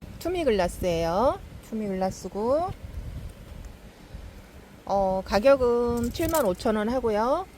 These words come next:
사이즈는 이십 센치 정도 되네요. 굉장히 사이즈 좋습니다. 이십 센치 정도 되고요. 어, 굉장히 아주 꽃다발처럼 생겼어요. 굉장히 예쁩니다.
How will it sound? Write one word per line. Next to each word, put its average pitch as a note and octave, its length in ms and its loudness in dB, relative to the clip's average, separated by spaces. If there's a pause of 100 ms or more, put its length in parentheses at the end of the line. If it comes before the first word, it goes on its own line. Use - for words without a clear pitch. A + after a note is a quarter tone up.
(120)
사이즈는 F#3 800 0
이십 A3 220 -4
센치 F3 240 -4
정도 D#3 220 -6
되네요. C#3+ 400 -6 (140)
굉장히 G3 480 2
사이즈 G#3+ 280 -2
좋습니다. D#3 600 -6 (260)
이십 F#3 160 -10
센치 F#3 240 -4
정도 F3 220 -6
되고요. G#3 440 0 (1000)
어, F#3+ 520 -6 (1080)
굉장히 G3+ 680 0 (2000)
아주 E3 440 -4 (360)
꽃다발처럼 D#4 600 4
생겼어요. F#3 580 -2 (400)
굉장히 G#3 380 0
예쁩니다. F3 520 -2